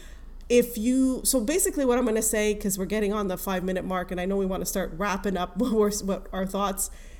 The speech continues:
If you are like me, if you've listened to what I've had to say either here or <laughs> at our rev-, YouTube reviews, this is probably not the game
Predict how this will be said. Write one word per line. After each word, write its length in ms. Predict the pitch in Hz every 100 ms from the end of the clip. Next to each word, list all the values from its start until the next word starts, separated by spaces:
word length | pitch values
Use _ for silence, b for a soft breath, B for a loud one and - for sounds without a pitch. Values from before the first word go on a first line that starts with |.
| b b
If 200 | 254 -
you 160 | 262 339
are 160 | 349
like 220 | 339 320
me, 240 | 294 226 214
if 140 | 208
you've 180 | 226 214
listened 340 | 233 247 277 254
to 60 |
what 140 | 226 208
I've 160 | 214
had 180 | 214 196
to 60 | 196
say 380 | 196 196 185 -
either 320 | 208 196 196
here 460 | 190 - 220 220 208
or 260 | - 196 196
<laughs> 60 |
at 120 | 254
our 100 | 233
rev-, 220 | 196 196 190
YouTube 380 | 208 208 214
reviews, 460 | 190 190 185 190 185 b b b b b -
this 180 | 262
is 100 | 285
probably 320 | 262 262 233 220
not 200 | 196 196
the 60 |
game 360 | 190 180 190